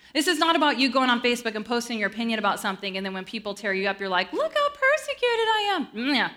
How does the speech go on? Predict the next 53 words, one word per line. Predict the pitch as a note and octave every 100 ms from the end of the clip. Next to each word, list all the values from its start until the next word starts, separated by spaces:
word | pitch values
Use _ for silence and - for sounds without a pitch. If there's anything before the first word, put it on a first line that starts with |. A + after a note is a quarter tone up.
| - _ - - -
No, | A#3+ G#3+
Peter | C#4+ E4+ F4+
is | D#4
saying | D4+ C4
very | A3+ C4 C4+
clearly | C#4+ C#4 C4
here, | A3+ A3 G#3+ - -
judgment | G3+ D4 D#4+ F4 G#4+
begins | C#4+ A#3+ C4+
in | A#3+ A3
God's | A3 A#3 A3+
house. | - B3+ G#3+ D#3 -
In | - B3
other | C4
words, | A#3 A3+ G#3+ -
it | A3+
starts | - D4 D#4+ -
with | C4+ - G#3+
us. | F#3 -
We | G3+ G#3 D#4+ F#4
set | - C#4+ B3
the | A#3+ -
example | F#3+ F#3 G#3+ B3 A#3+ E3+ - - - _
for | B3 A3
the | G#3
world | G#3+ G#3+ E3+ - - - -
and | A3
how | B3
to | G#3+
love | G3+ A3+ G#3 F#3
and | G3+
how | G#3+
to | F#3+
serve | - B3+ A3 G3+
and | G3+
how | G#3
to | G3
bring | F#3 F#3+ F#3
grace. | F3 G3+ G#3+ E3+ - - - - _ _ _ _ _ _ _ -
We're | A3
gonna | A3+
talk | G#3+ G#3+
a | G#3
little | G3
bit | F#3+
more | F#3+ F#3+
about | F#3+
what | F3+ F3+
that | F3+ F#3+
looks | G3 -
like. | F3+
But | G#3+
here's, | G#3+ D#4+ F4 -